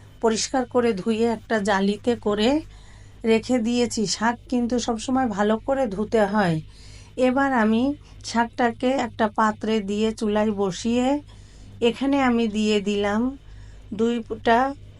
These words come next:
পেঁয়াজ কুচি, একটা বড় রসুন কুচি, ছয়টা কাঁচা ঝাল ফালি করা,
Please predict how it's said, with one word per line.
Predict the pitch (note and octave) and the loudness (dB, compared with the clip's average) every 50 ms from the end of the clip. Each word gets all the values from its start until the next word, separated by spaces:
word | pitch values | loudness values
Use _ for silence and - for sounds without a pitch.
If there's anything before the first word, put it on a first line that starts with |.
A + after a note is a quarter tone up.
| - - - | -20 -14 -2
পেঁয়াজ | - A3+ G#3+ A3+ - - - | 2 4 4 4 4 2 0
কুচি, | - - A#3 A3+ A3 - - A#3 A3+ A#3 B3+ C#4 D4 - - - - - - - | -2 -2 -4 -4 -4 -4 -2 0 2 2 0 0 -4 -8 -16 -20 -20 -20 -6 -2
একটা | - A3+ - - - - B3 A#3 | -2 -2 -2 -2 0 2 2 4
বড় | A3 G#3 G#3+ G#3+ G#3 G#3 A3 B3 C4+ C#4 C#4+ D4 - | 4 4 4 4 4 4 4 4 2 2 0 -4 -4
রসুন | G#3+ G3+ G#3 G3+ - - C4 B3 A#3+ | 0 0 0 0 0 0 0 0 0
কুচি, | A3+ - - A3 G#3 G3+ - A#3+ A#3 A#3+ C4 D4 D4 - - - - - - - - - - - - - - - - - - - - - - - - - - - - - - | -2 -2 -2 -2 -2 0 0 0 0 2 2 0 0 -2 -8 -18 -20 -20 -20 -20 -20 -20 -20 -20 -20 -20 -20 -20 -20 -20 -20 -20 -20 -20 -20 -20 -20 -20 -20 -20 -20 -10 -10
ছয়টা | - - A3 A3+ A3+ A3+ A3 C#4 B3 A#3+ | -2 2 4 4 4 4 2 0 0 0
কাঁচা | - - A3+ G#3+ G#3+ A3+ A3 | 2 2 0 2 2 0 0
ঝাল | G#3 G3+ G#3+ A3+ A#3 A3 | 0 0 0 2 0 0
ফালি | A3 - - A3 G#3+ G#3+ A3+ A3+ | -2 0 0 2 2 2 0 -2
করা, | A3 - A3 G#3 G3+ G#3 G#3+ A3+ | 0 2 2 2 4 4 2 2